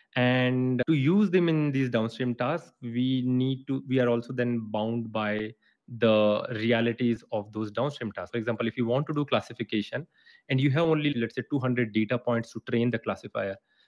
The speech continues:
then a very high dimensional embedding is not great, because that will then give you very poor performance. Like, your model will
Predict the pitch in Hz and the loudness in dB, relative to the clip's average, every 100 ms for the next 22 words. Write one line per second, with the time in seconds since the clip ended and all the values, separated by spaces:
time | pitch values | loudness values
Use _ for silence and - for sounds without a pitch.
0 | _ 143 135 151 156 135 135 131 127 123 | _ 2 2 2 0 0 -2 0 -2 -2
1 | 131 117 107 107 110 113 107 107 101 98 | -2 0 0 0 0 0 0 -2 -2 -4
2 | - 139 98 101 - 101 101 104 113 120 | -2 -2 -2 -6 -2 -2 -2 -2 -2 -2
3 | - 127 120 117 113 113 113 _ - _ | 0 0 2 2 -2 -2 -6 _ -20 _
4 | 120 123 123 120 127 113 127 160 - 123 | 0 2 4 4 2 4 2 0 2 4
5 | 117 113 113 160 131 101 110 110 107 113 | 4 2 -2 -2 -2 -2 -2 -2 0 0
6 | 117 120 | 0 -2